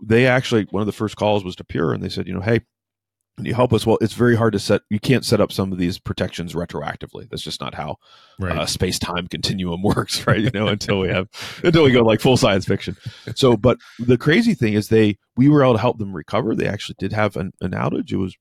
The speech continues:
Speaker 1: in the, in the news from a manufacturing plant standpoint. They put some protections in place. So they had a seven-day national outage.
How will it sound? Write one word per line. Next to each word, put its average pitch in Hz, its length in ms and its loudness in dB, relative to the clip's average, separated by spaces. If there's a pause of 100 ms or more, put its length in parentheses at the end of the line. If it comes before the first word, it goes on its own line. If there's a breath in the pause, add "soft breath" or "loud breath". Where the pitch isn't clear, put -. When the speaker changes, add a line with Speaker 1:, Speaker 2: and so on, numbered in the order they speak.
Speaker 1:
in 98 140 -10
the, 95 200 -10
in 92 160 -6
the 87 80 -6
news 254 320 2
from - 180 -14
a 87 60 -10
manufacturing 92 540 -8
plant - 180 -6
standpoint. 143 400 -6 (640 loud breath)
They 107 100 -4
put - 200 -2
some 139 120 -4
protections 110 480 -4
in 92 100 -6
place. - 500 -8
So 101 160 -6
they 101 160 -2
had 87 80 -4
a 85 80 -10
seven-day 98 680 -4
national 95 440 -12
outage. 95 340 -14